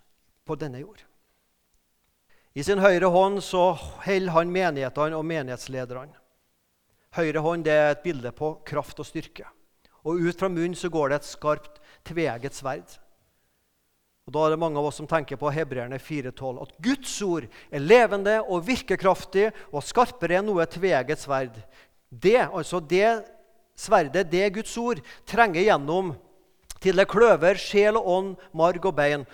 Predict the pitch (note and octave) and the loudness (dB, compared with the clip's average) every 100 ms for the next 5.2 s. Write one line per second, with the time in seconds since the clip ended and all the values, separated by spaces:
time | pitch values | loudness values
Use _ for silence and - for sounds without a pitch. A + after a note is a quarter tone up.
0 | - - F3+ D3+ G3 C#3 C#3 E3+ F3 - | -20 -6 -4 -2 -2 -2 -4 -4 -6 -10
1 | C3 - F3+ D3 - C3 C3+ - _ D3+ | -14 -10 -8 -8 -8 -8 -8 -14 _ -8
2 | E3 E3 C3 E3 - _ _ _ _ _ | -2 -2 -4 -12 -20 _ _ _ _ _
3 | _ _ _ _ _ _ F3 C#3+ G#3 B3+ | _ _ _ _ _ _ -6 -2 -2 -2
4 | - G#3 C3+ F#3+ F#3+ G3 F#3+ F#3 G3+ A#3 | -2 -2 0 -2 0 -2 -2 -4 -6 -4
5 | C4 | -6